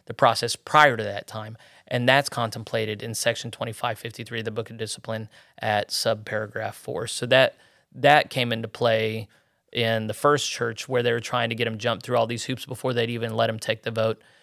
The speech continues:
She said, "No, no, no. You can put hoops after the vote, but not before." The, the language of twenty-five fifty-three does not allow that. So you, you need to read your own contract, she's saying. Um,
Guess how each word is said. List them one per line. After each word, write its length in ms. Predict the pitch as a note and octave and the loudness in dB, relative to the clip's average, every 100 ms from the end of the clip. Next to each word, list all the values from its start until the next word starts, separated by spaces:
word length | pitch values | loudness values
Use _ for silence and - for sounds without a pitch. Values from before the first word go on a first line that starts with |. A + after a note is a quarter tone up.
| _ | _
She 160 | - C3 | -6 0
said, 240 | C#3+ B2+ | 4 4
"No, 80 | C#3 | 4
no, 100 | C3+ | 2
no. 160 | A#2+ G#2+ - _ _ | 0 -6 -16 _ _
You 160 | D3+ | 0
can 160 | D3 F3 | 2 4
put 220 | E3+ C3 | 6 4
hoops 260 | C#3 B2 - - | 2 -2 -8 0
after 400 | B2 D#3 - G3+ | 2 2 2 2
the 80 | G3+ | 4
vote, 380 | G#3+ A3 - - _ _ _ - | 4 2 0 -8 _ _ _ -6
but 360 | C#3 C3 A#2+ | 6 6 6
not 300 | - D3 C#3+ | 4 4 4
before." 420 | C3 - B2+ E2+ D2 | 0 -2 -2 -2 2
The, 300 | B2 B2+ - | 4 4 2
the 200 | B2 B2+ | 0 2
language 480 | C3 C#3+ D3 C3+ A#2+ | 4 4 2 -2 -4
of 80 | |
twenty-five 480 | A#2 C3+ A#2+ - A#2 | -4 -4 -2 -2 -2
fifty-three 460 | B2 - A#2 B2 A#2 | -6 -10 -10 -8 -6
does 180 | G#2+ A2 | -4 -4
not 240 | G#2+ G#2+ | -4 -4
allow 340 | G#2+ G#2+ G#2+ | -4 -6 -6
that. 300 | G#2 G#2 G2+ - | -6 -6 -8 -8
So 400 | - - A#2 A2 | -2 2 2 2
you, 160 | A2 C3 | -2 -6
you 180 | - C#3 | -4 -2
need 180 | C#3 D3+ | 0 0
to 80 | B2 | -2
read 300 | A#2+ B2 A#2 | -2 -4 -4
your 100 | A2+ | -6
own 140 | - | -6
contract, 540 | - F2 C#2+ - - - | -6 -6 -6 -8 -8 -8
she's 200 | - - | -10 -10
saying. 260 | - - - _ _ _ _ _ _ _ _ _ _ _ - - - - - - _ _ _ _ - | -10 -14 -18 _ _ _ _ _ _ _ _ _ _ _ -20 -20 -20 -20 -20 -20 _ _ _ _ 2
Um, 680 | C#3 C3+ B2+ B2 A#2+ A#2 | 6 8 6 4 0 -6